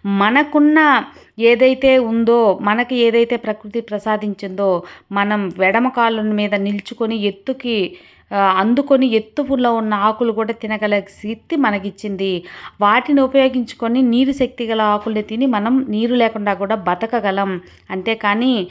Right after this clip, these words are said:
ఆ జింకల్లా మనం పరిగెత్తలేము. కాబట్టి ఎప్పుడు కూడా ఆ జింకలతో మనం పోటీ పడకూడదమ్మా. వాటి ప్రకృతి సిద్ధం వేరే, మన ప్రకృతి సిద్ధం వేరే. కాబట్టి మనకు ఎలా, ఆ, ఉమ్, భగవంతుడు కుదిర్చాడో అలాగే మనం బతకాలి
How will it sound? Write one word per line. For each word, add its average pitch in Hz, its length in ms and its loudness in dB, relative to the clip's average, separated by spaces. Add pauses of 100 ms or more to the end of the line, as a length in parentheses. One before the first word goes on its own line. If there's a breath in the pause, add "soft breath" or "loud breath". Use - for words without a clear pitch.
(280 loud breath)
ఆ 185 160 4
జింకల్లా 247 520 0
మనం 214 240 0
పరిగెత్తలేము. 196 800 -4
కాబట్టి 190 640 -4
ఎప్పుడు 202 340 -4
కూడా 214 460 -2
ఆ 190 140 0
జింకలతో 196 500 -6
మనం 196 260 -6
పోటీ 202 340 -8
పడకూడదమ్మా. 185 840 -6 (340 loud breath)
వాటి 196 320 2
ప్రకృతి 254 460 -4
సిద్ధం 214 380 -4
వేరే, 202 260 -4
మన 190 200 -2
ప్రకృతి 220 500 -6
సిద్ధం 208 380 -6
వేరే. 190 280 -2
కాబట్టి 202 500 -2
మనకు 208 380 -4
ఎలా, 220 460 0 (460 loud breath)
ఆ, 208 340 2
ఉమ్, 196 360 -2
భగవంతుడు 226 580 2
కుదిర్చాడో 214 680 0
అలాగే 208 440 0
మనం 208 300 -2
బతకాలి 190 800 -2